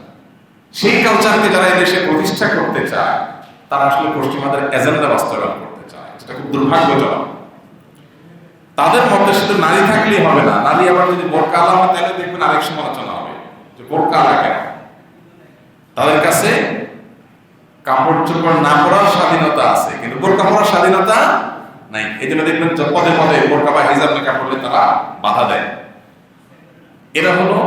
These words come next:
আজকের পৃথিবীর সবচেয়ে কপট শ্রেণীর মানুষ। তারা মুখে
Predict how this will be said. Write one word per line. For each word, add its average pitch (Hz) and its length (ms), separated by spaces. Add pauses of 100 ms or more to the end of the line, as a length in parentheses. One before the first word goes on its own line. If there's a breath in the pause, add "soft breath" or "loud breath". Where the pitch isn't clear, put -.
(640)
আজকের 131 400
পৃথিবীর 127 400 (100)
সবচেয়ে 147 380 (140)
কপট 151 320 (140)
শ্রেণীর - 380
মানুষ। - 240 (1000)
তারা 117 200
মুখে 123 200